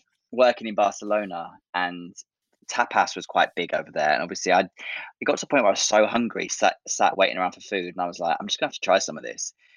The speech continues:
'cause I was that hungry. And I started just, like, having a little nibble. And I was like, "You know, it's not actually that bad." And then for some reason, my taste buds changed over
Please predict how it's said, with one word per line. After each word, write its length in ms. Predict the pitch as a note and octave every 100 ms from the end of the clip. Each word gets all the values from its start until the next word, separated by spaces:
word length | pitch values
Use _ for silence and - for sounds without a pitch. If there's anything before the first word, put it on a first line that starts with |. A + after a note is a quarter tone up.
| _
'cause 80 | G2+
I 40 |
was 100 | F2+
that 140 | F2+ -
hungry. 320 | G#2 G2+ E2+
And 120 | F2
I 60 | G2
started 420 | - D3+ C#3 B2 _ _
just, 200 | - -
like, 220 | G#2+ F#2+ - _
having 180 | - G2+
a 20 | G2+
little 180 | F2
nibble. 280 | F#2+ G2 -
And 60 | -
I 20 |
was 60 | F#2+
like, 160 | G2 -
"You 100 | G3+
know, 60 | -
it's 120 | -
not 120 | -
actually 200 | E2 -
that 140 | - -
bad." 260 | A#2 F2
And 80 | D2
then 180 | G2+ G2 -
for 60 |
some 220 | - B2
reason, 360 | A#2 A#2 G2 F2
my 280 | F2+ F2 F2 - - - -
taste 260 | B2+ A#2 -
buds 240 | G#2 -
changed 460 | - A2+ G2+ F#2 F#2
over 140 | F#2